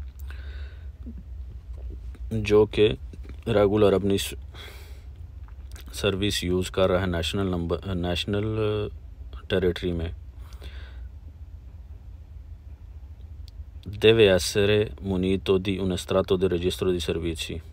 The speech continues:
di servizio, उसके पास होना चाहिए एक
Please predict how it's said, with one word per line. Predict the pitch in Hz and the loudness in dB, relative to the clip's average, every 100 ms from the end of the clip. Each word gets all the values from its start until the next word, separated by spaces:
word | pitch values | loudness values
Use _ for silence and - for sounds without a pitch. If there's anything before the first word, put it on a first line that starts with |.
| - - | -14 -8
di | 98 | -6
servizio, | - 85 85 - - - - - - - - - - | -2 -2 -2 0 0 0 -6 -12 -12 -12 -12 -14 -2
उसके | 101 - | 2 8
पास | 104 104 - | 8 8 6
होना | 92 104 | 4 4
चाहिए | 101 104 104 | 6 6 8
एक | 104 - 95 95 | 6 6 6 6